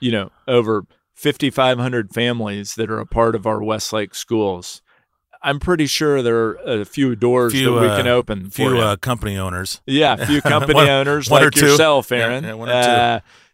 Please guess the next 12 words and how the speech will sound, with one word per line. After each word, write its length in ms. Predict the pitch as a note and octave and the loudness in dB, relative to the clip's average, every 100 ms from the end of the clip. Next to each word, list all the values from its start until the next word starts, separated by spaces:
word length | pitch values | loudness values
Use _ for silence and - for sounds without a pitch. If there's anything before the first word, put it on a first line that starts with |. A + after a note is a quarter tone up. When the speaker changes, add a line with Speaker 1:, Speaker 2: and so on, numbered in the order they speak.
| _ | _
Speaker 1:
you 160 | D3 C#3 | 0 2
know, 240 | C3+ D#3 | 2 2
and 140 | D3+ B2+ | 0 -2
we 120 | C#3 | -4
can 120 | C3+ | 0
open 260 | C#3 - C#3+ | 0 0 0
those 280 | C#3+ A#2 | 0 0
doors. 460 | - B2+ C#3+ D#3+ C#3+ | 0 2 2 0 -4
We'll, 200 | C3+ D#3 | -2 -4
we'll 220 | D#3+ C#3 C#3 | -2 -2 0
get 340 | C#3+ C#3+ - | -2 -2 -4
your 180 | B2+ | -6